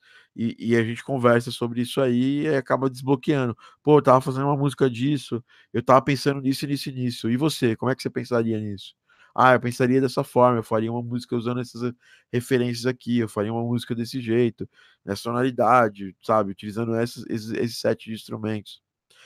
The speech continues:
Essa é a segunda dica. A terceira, que o Maurício já deu, né? Mas às vezes não é você, você não precisa ir andar na rua. Você, você,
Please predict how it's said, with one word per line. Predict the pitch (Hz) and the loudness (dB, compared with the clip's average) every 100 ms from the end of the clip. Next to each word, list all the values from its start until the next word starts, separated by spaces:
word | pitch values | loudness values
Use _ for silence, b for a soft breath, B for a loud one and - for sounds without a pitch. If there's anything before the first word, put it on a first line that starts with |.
| b b | b b
Essa | 87 101 120 | -6 -2 -2
é | |
a | |
segunda | - 117 120 127 | -2 -6 -2 -2
dica. | 120 98 92 - 82 - b b b | -2 -6 -10 -12 -16 -18 b b b
A | - | -6
terceira, | - 135 - 139 165 - | 2 2 2 2 4 2
que | - | 0
o | |
Maurício | 117 120 120 123 | 0 0 0 -2
já | 117 135 | -2 2
deu, | 117 135 156 _ _ | 4 4 2 _ _
né? | 120 113 117 123 b b b | -4 0 0 -2 b b b
Mas | - 120 | 2 6
às | |
vezes | 131 151 | 6 4
não | 156 | 6
é | 151 | 8
você, | 160 143 - | 6 2 -2
você | 147 | -4
não | |
precisa | 143 156 156 | -4 -4 0
ir | 175 | 0
andar | 151 139 135 - | 4 6 6 4
na | 127 | 2
rua. | 120 117 107 95 - _ _ _ _ _ _ _ | 4 4 2 0 -6 _ _ _ _ _ _ _
Você, | 117 143 151 _ - | 0 0 -2 _ -12
você, | - 147 151 - | 4 6 6 4